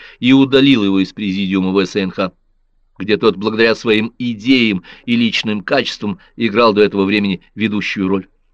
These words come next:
Ленин. Хроника. Том восьмой. Страницы двести сорок третья, двести шестьдесят седьмая. Большинство специалистов, занимавшихся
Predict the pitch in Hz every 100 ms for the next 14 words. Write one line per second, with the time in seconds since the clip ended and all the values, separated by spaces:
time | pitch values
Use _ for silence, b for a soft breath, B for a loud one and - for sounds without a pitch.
0 | _ _ _ _ _ _ _ _ _ _
1 | _ _ _ _ _ _ _ - 139 160
2 | 139 113 107 101 - _ _ _ _ _
3 | - 135 135 117 101 92 92 - 110 101
4 | 95 90 113 135 151 143 _ _ _ _
5 | _ 110 113 104 - 95 101 101 107 98
6 | 95 - 123 147 147 117 b b - 90
7 | 135 127 131 104 107 104 107 - 104 95
8 | 92 - _ _ _ _ _ _ _ _
9 | _ 123 151 - 170 160 - 190 180 -
10 | 165 - 165 208 220 - 110 95 113 113
11 | 113 - 107 - 107